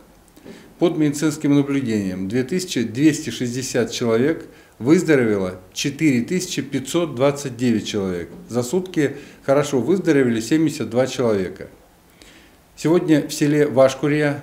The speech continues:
Корткеровского района состоялся учебный сбор с руководителями администраций городов и районов республики, которые также являются председателями муниципальных комиссий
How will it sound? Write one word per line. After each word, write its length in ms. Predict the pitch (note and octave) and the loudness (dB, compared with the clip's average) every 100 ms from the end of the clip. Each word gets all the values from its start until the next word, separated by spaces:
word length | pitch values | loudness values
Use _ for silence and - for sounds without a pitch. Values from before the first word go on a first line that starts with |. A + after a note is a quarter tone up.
| - | -6
Корткеровского 760 | - - - C#3+ E3 - C#3+ B2+ | -2 -2 2 2 2 0 2 4
района 580 | B2 A#2 G#2+ G#2+ A#2 - - - - | 6 4 2 2 -2 -6 -18 -20 -8
состоялся 720 | C3 - C#3 D#3+ E3+ D#3+ B2+ | -8 -4 0 2 2 0 -2
учебный 540 | C#3 C#3 E3 C3 B2 A#2+ | -4 0 0 2 0 -2
сбор 500 | A2 B2+ F3 F3 - | -2 0 0 0 -8
с 100 | - | -6
руководителями 1040 | B2 - B2+ B2 D#3+ E3 C3+ A2+ G2+ G2 | -4 0 0 0 -2 -2 0 0 -2 -4
администраций 840 | - A#2 A#2+ A#2+ A#2+ D3 D#3 D3+ A2+ | -6 -2 2 2 2 0 0 -2 -2
городов 580 | C3+ C#3+ C3+ B2+ - A#2+ | 0 2 2 0 0 -4
и 60 | |
районов 480 | A#2+ B2 D3 D3 C#3 | 2 2 4 2 0
республики, 640 | C3 - G#2+ F#2 E2 - - - - - - - - | -6 -6 -6 -6 -8 -14 -20 -20 -20 -20 -20 -20 -6
которые 380 | B2 D3 C#3 C#3 | 0 4 4 6
также 340 | E3+ D3+ C#3+ | 4 4 2
являются 560 | C3+ C#3+ F3 E3+ C3 A#2 | 2 4 4 2 -2 -4
председателями 1000 | C#3 - C#3+ C3 E3 D#3+ A#2+ G#2 G2 - | -4 -4 -2 2 0 2 0 0 -4 -4
муниципальных 800 | A#2+ C3+ A2+ C3+ D3+ C#3 A#2 A2+ | 0 0 0 -2 2 4 4 0
комиссий 600 | B2 B2+ E3 E3 G#2 E2 | 0 2 0 0 -4 -6